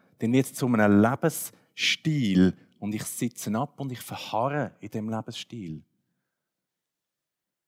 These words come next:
Und wenn ich mal sitze, dann braucht es viel, bis ich wieder aufstehe. Also ihr seht, schon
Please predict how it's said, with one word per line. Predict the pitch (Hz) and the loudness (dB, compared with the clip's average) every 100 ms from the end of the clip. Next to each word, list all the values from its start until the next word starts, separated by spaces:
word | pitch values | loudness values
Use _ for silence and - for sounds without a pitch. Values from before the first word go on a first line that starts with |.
| _ _ | _ _
Und | - 101 | -8 -4
wenn | 101 | -2
ich | 95 | -2
mal | 92 | -4
sitze, | 92 147 - - | -4 -6 -8 -14
dann | 85 107 | -8 -6
braucht | 95 87 | -6 -10
es | - | -10
viel, | 95 107 | -4 -4
bis | - | -4
ich | 95 - | -12 -10
wieder | 87 87 | -10 -8
aufstehe. | 117 - 113 95 90 - _ _ _ _ _ _ _ _ _ _ _ _ _ | -12 -14 -16 -16 -18 -20 _ _ _ _ _ _ _ _ _ _ _ _ _
Also | 101 | -14
ihr | 107 | -4
seht, | 127 156 175 - - _ | 0 2 0 -4 -20 _
schon | - 127 | -6 -6